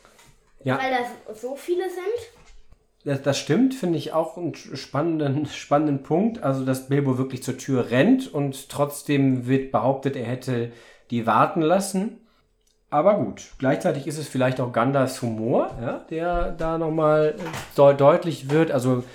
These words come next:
Speaker 1: Gandalf lacht ja auch in der Szene und
Speaker 2: Weil der, äh, die Tür geschädigt hat.
Speaker 1: Nee, ich glaube, er lacht allgemein, weil Gandalf wahrscheinlich sich das vorher auch schon so ausgemalt hat, wie die Zwerge da, äh, nach und nach ankommen, Bilbo völlig verwirrt ist und,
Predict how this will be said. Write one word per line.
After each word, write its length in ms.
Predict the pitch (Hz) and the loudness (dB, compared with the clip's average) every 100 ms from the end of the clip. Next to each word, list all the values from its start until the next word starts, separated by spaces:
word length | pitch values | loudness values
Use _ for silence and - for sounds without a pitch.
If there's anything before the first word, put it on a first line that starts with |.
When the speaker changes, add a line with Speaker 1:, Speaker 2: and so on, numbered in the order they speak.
| - _ | -20 _
Speaker 1:
Gandalf 420 | 135 139 127 110 107 | 4 6 6 4 2
lacht 400 | 123 - - 156 | 0 0 -2 0
ja 100 | 156 | 2
auch 140 | 156 | 2
in 100 | 156 | 2
der 120 | 151 | 2
Szene 580 | 139 - 151 151 156 147 | 0 -2 0 4 4 4
und 380 | 135 120 117 - - - - - - | 2 0 -2 -6 -20 -20 -20 -10 -4
Speaker 2:
Weil 180 | 269 | -2
der, 140 | 269 240 | -2 -2
äh, 240 | 214 233 220 | -2 -6 -8
die 200 | 240 - | -12 -10
Tür 360 | - 339 285 240 | -8 -6 -6 -10
geschädigt 760 | - - - 185 175 180 - | -16 -20 -16 -14 -14 -16 -16
hat. 260 | 175 - - - - - _ _ _ - | -16 -16 -20 -20 -20 -20 _ _ _ -8
Speaker 1:
Nee, 220 | 165 170 | -2 -2
ich 160 | 156 - | -2 0
glaube, 300 | 135 175 156 | 4 4 4
er 80 | 147 | 2
lacht 340 | 160 - - | 0 -4 0
allgemein, 640 | 147 143 131 123 170 160 | 2 4 4 4 2 4
weil 320 | 135 139 139 - - - - - | 6 6 2 -4 -20 -20 -20 -6
Gandalf 460 | - 135 160 143 - | 2 4 6 6 6
wahrscheinlich 720 | 131 - 139 151 147 - - 127 - _ _ | 2 6 6 6 2 -2 -12 -16 -20 _ _
sich 180 | 151 147 | -6 2
das 140 | - - | 2 4
vorher 240 | 156 147 | 6 8
auch 100 | 131 | 6
schon 160 | 147 131 | 4 4
so 80 | |
ausgemalt 640 | 123 180 - 131 113 113 117 | 6 4 4 4 6 6 4
hat, 200 | 110 - | 0 0
wie 80 | 120 | -2
die 120 | 120 | -2
Zwerge 400 | - 113 131 131 | 2 4 6 6
da, 400 | 117 113 107 - | 6 6 4 -2
äh, 100 | 139 123 | -4 -2
nach 420 | 120 127 127 - | 0 2 2 2
und 60 | 123 | 2
nach 260 | 113 110 | 2 0
ankommen, 800 | 139 147 143 135 131 123 120 120 131 | -2 0 4 6 6 6 2 -2 2
Bilbo 300 | 131 127 120 | 4 4 2
völlig 400 | 135 123 123 - | 2 4 2 4
verwirrt 480 | 110 98 147 156 | 2 6 6 6
ist 360 | - 131 131 - | 4 2 2 -2
und, 360 | - 117 117 | -2 0 0